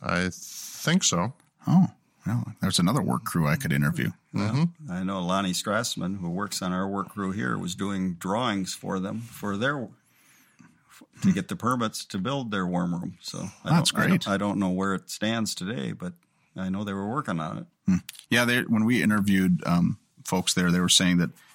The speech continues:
Speaker 2: it's kind of a, because they lease the space, like, if you spend money on the space, you don't really
Speaker 3: Yeah, it's not yours.
Speaker 2: It's not yours. Excellent. Well, thanks for, uh, being on Stonecast.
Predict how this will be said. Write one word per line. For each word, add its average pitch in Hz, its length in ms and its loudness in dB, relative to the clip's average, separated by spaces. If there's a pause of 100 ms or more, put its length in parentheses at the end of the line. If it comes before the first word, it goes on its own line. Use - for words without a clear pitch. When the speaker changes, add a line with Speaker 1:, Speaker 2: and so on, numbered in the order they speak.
(140)
Speaker 2:
it's - 120 0
kind 101 260 2
of 73 60 2
a, - 40 -4 (1300)
because 101 320 2
they 90 140 4
lease 90 340 6
the - 100 0
space, - 600 2 (880)
like, 90 160 0
if 92 120 2
you 90 80 6
spend 101 280 4
money 98 320 4
on 82 120 6
the 80 80 4
space, - 420 4
you 87 80 4
don't 85 160 2
really 82 360 2 (680)
Speaker 3:
Yeah, 82 160 -12 (120)
it's - 140 -20
not 101 180 -8
yours. 95 460 -4
Speaker 2:
It's - 160 2
not 98 180 6
yours. 87 560 2 (640)
Excellent. - 340 0
Well, 120 120 2
thanks 160 260 4
for, 117 240 2
uh, 98 120 4
being 104 260 4
on 101 140 4
Stonecast. 113 600 2